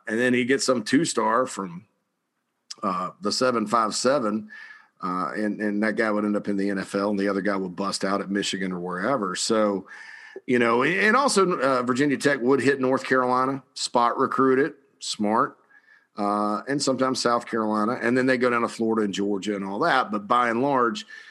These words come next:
that was it. Frank Beamer had a good walk-on program. He had a plan from way back in the day, uh, to build Virginia Tech, elite recruiting, um, Nebraska under Tom Osborne.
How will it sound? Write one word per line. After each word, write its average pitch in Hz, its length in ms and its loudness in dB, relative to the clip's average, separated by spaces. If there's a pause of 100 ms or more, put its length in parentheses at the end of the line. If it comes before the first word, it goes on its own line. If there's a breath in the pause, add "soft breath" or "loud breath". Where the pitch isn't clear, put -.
(240 loud breath)
that 127 180 2
was 117 140 2
it. 107 120 0
Frank 147 280 2
Beamer 143 240 4
had 127 140 2
a 117 40 0
good 110 140 0
walk-on 123 520 0
program. 117 460 0
He 139 180 0
had 143 180 2
a 120 140 2
plan 117 840 0 (720 soft breath)
from 98 260 -4
way 151 180 4
back 147 300 2
in 123 140 2
the 104 80 2
day, 110 640 -2 (340)
uh, 101 220 -6
to 117 120 0
build 104 380 -2
Virginia 92 480 -6
Tech, - 360 -14
elite 104 360 -4
recruiting, 90 640 -10
um, 101 300 -6
Nebraska 110 580 -2
under 95 160 -6
Tom 101 320 -6
Osborne. 95 600 -12